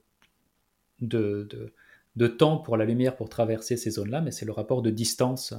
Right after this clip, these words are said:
hein, euh, qu'on est en train de, de regarder.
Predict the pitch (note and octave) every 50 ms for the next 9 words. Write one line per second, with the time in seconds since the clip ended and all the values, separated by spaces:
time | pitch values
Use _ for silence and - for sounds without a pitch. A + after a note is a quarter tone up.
0 | G#2 _ _ - G#2+ G#2+ A#2 A#2 _ _ _ _ _ _ A#2 A2 G#2+ G#2+ G#2+ _
1 | _ _ _ _ _ _ _ _ _ _ _ _ _ _ _ - B2 B2 A#2+ A#2
2 | A2+ - - B2+ A#2+ A2+ A2 G#2+ A2 A2+ - B2 B2 A#2+ A#2 G#2+ G#2+ G#2+ G#2 G#2+
3 | G#2 A2 C3+ D#3+ E3+ E3